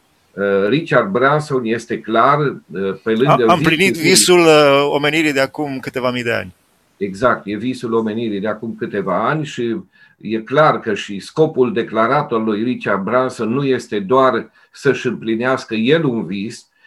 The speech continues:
Speaker 1: ci visul lui este și unul, uh, financiar, de afaceri, pentru că se fac deja înscrieri pentru cei care doresc să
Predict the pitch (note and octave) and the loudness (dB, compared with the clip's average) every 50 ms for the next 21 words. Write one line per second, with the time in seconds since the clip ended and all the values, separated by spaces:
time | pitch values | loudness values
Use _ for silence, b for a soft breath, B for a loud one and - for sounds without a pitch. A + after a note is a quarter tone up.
0 | b b b _ - A#2 G#2 F#2 C3 D3+ D3 - C3+ A2+ A#2+ C#3 D3 C#3 C3 C3+ | b b b _ -8 -6 -4 -2 -2 -4 -2 -2 -2 -2 -2 -2 -2 0 2 2
1 | C3+ C3 - B2+ A#2+ A#2+ - - A#2+ B2 C3 B2+ - - B2+ B2 B2+ C3+ C3+ B2+ | 0 0 -2 -4 -6 -6 -6 -6 -4 -4 -2 -2 -2 -4 -4 -2 -2 0 2 2
2 | C3 B2+ B2 A#2+ B2 A#2+ A#2+ A#2+ A#2+ A#2+ A#2 A2 A2 - C3+ C3+ C#3 C#3 C#3 D3 | 2 2 2 0 0 0 2 2 2 0 -2 -4 -4 -2 0 2 2 2 0 0
3 | D3 - D3 B2 G#2+ F2+ E2 D#2+ D2 F2 G#2+ G#2+ G2+ G2 F2+ E2+ G#2+ A#2+ - - | 0 2 2 2 2 2 0 -4 -6 -6 -4 -2 -2 -2 -2 0 0 0 0 2
4 | D3 C#3 B2+ - - F#2+ E2 D2+ D2+ b b b b b b b b b b _ | 2 2 2 2 0 -4 -6 -6 -8 b b b b b b b b b b _
5 | - F#2+ G2+ A2 A2 A2 G#2+ - A2 G#2+ G#2 G2+ G2+ G2 F#2+ F#2 - - - - | -6 -4 -4 -4 -6 -8 -6 -4 -2 0 0 2 2 2 0 0 -2 -6 -14 -20
6 | _ _ _ - - - - A2+ G#2 A2+ B2+ C3 A#2 G2 A2+ A2+ A2 A#2+ A#2+ A2 | _ _ _ -20 -18 -6 -4 -2 2 4 6 4 4 4 0 -2 0 2 2 2
7 | G#2 G2 F#2 - - B2+ B2 C3 D3+ D#3+ D3 C3+ A#2+ - A#2+ A#2 A2+ G#2+ G#2 F#2+ | 2 0 -2 -4 -4 -2 0 2 4 4 4 2 2 0 -2 -2 -2 -4 -4 -8
8 | - - A2+ - - A#2+ A2+ G#2+ G#2 F#2+ F2 G2+ G2+ F#2+ A2+ C3+ C3 - - - | -8 -8 -8 -6 -4 -2 -2 0 -2 -2 0 -2 0 2 2 2 0 0 -6 -16
9 | - - G#2 G2+ G2 F#2+ F#2 | -10 -6 -4 -2 -2 -2 -4